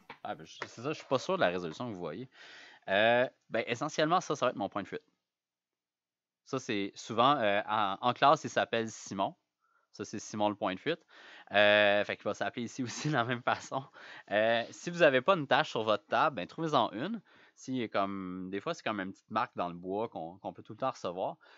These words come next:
Sinon, prenez-vous un morceau de tape puis faites-vous un point. Puis ça va devenir votre, euh, votre, euh, votre guide visuel qui va être un petit peu mobile. Fait que moi, je vais arriver, puis je vais prendre ma feuille,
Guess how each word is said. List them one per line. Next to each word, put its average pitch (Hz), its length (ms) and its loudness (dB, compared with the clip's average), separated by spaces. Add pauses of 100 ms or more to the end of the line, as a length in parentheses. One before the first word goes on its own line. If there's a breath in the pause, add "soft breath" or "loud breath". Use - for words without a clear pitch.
Sinon, 139 340 -4
prenez-vous 117 340 -4
un 175 80 2
morceau 131 280 -2
de - 80 -14
tape 143 240 -2
puis - 100 -18
faites-vous 104 280 -4
un 131 80 0
point. 104 260 -4 (960)
Puis 113 240 -8
ça 107 180 0
va 101 100 4
devenir 107 560 -2
votre, 101 460 -6
euh, 90 580 -2
votre, 101 300 -4
euh, 87 920 -6
votre 95 560 -4
guide 110 480 -4
visuel 110 680 0 (360 soft breath)
qui 117 100 -8
va 131 200 8
être 143 80 0
un 92 120 2
petit - 180 -14
peu 170 120 2
mobile. 117 500 4 (400 soft breath)
Fait 90 100 -6
que - 60 -20
moi, 165 120 -2
je 165 60 -4
vais 135 80 4
arriver, 110 420 2
puis 117 140 -10
je 107 80 -4
vais 101 100 2
prendre 170 340 -2
ma 104 200 4
feuille, 170 560 -6